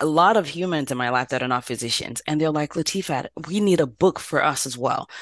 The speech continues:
So what I did was I actually had two people read the book that are not physicians. And they're like, "Yes, your stories tell us about physicians,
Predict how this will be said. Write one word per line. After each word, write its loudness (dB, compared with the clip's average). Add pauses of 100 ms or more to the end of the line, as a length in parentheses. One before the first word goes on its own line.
(220)
So 4
what 6
I 4
did 2
was 2
I 2
actually 0
had 0
two 2
people -2
read 0
the -2
book -2
that 0
are -2
not -2
physicians. -4 (420)
And 2
they're 6
like, 2 (280)
"Yes, 2
your 2
stories 0
tell 4
us 2
about -2
physicians, -2